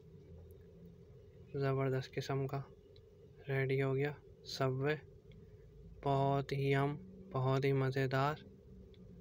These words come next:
और बहुत ही अच्छा किस्म का बना है। यहाँ पे लेज़ भी पड़े होते हैं, अगर आपने लेज़ चिप्स भी साथ कॉम्बो में खाने हैं तो लेज़ भी हैं। और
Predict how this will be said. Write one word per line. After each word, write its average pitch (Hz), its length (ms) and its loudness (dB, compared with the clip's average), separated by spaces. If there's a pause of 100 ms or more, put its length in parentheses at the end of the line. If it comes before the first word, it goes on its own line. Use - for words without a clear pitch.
(580)
और 131 120 2
बहुत 135 640 2
ही 135 60 -2
अच्छा - 540 -4
किस्म 131 380 0
का 131 120 -2
बना 127 240 2
है। 147 140 -2 (680)
यहाँ 143 220 6
पे 151 120 4
लेज़ 147 340 8
भी 147 140 4
पड़े 135 240 6
होते 135 240 4
हैं, 131 200 2 (140)
अगर 135 180 2
आपने 135 420 2 (380)
लेज़ 135 260 4
चिप्स - 340 0
भी 139 80 4
साथ 131 240 4 (320)
कॉम्बो 131 320 6
में 131 140 4
खाने 127 280 4
हैं 127 100 4
तो 131 120 2
लेज़ 127 400 4
भी 139 120 4
हैं। 127 160 2 (1800)
और 131 440 2